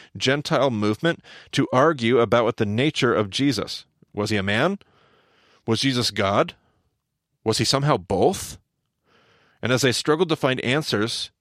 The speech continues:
to questions the Bible wasn't asking, they needed to make a decision to what we would later call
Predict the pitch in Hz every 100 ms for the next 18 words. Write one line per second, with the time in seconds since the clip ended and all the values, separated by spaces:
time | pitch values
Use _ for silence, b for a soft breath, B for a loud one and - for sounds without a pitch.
0 | - 117 - 156 - 147 135 95 117 123
1 | 107 95 117 135 135 107 156 - - 85
2 | 110 147 b b b b b 120 123 139
3 | 170 156 151 135 107 - - 196 120 95
4 | 135 b b b b 127 143 131 135 113
5 | 123 143 147 127 104 123